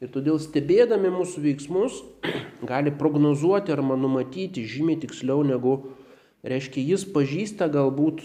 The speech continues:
mane geriau, negu aš pats save pažįstu, iš mano veiksmų ir iš mano. Todėl žino, kurioj, kur yra mano silpnos vietos ir kaip mane gundyti. <clears throat> Nei angelai, nei demonai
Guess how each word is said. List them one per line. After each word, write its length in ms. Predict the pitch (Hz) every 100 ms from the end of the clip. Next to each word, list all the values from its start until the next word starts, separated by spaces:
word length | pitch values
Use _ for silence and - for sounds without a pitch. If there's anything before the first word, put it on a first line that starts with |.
| - 127
mane 300 | 127 139 131
geriau, 320 | 117 131 143
negu 160 | 131 120
aš 160 | -
pats 240 | 127 - 101
save 160 | 98
pažįstu, 560 | 98 98 92 - - - -
iš 220 | 120 -
mano 380 | 123 127 127 113 110 -
veiksmų 540 | 113 107 - 139 147
ir 160 | - 107
iš 80 | -
mano. 380 | 117 101 92 - - _ 113
Todėl 240 | 123 120
žino, 320 | 113 160 185 185
kurioj, 460 | 123 127 151 165 170 - - -
kur 160 | 156 147
yra 160 | 139
mano 240 | 139 135 123
silpnos 880 | - - - 156 160 160 131 - 131
vietos 400 | 160 196 190 104
ir 160 | 107
kaip 240 | 120 - 117
mane 160 | 113
gundyti. 560 | 107 123 113 - - - - -
<clears throat> 460 | - - 160 - - - - _ _ _ _ _ _ _ - _ _ _ _ _ 120
Nei 160 | 147
angelai, 540 | 185 190 185 170 180 202
nei 160 | 170 143
demonai 540 | 143 151 180 196